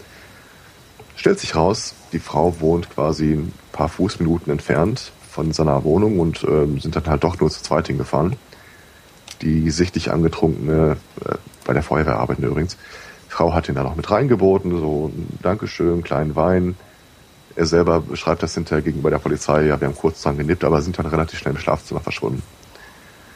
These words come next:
Und von hier an gehen die Geschichten auseinander. Der Mann sagt, äh,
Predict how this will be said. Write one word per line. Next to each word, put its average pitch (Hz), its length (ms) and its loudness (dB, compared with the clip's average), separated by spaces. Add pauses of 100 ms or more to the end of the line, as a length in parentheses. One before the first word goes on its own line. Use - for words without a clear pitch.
(560)
Und - 100 -10
von 123 180 2
hier 117 260 4
an 117 180 2
gehen 92 220 2
die 90 80 0
Geschichten 87 420 -4
auseinander. 71 520 -6 (1400)
Der 120 100 6
Mann 156 220 2
sagt, 78 540 -2 (100)
äh, 82 300 4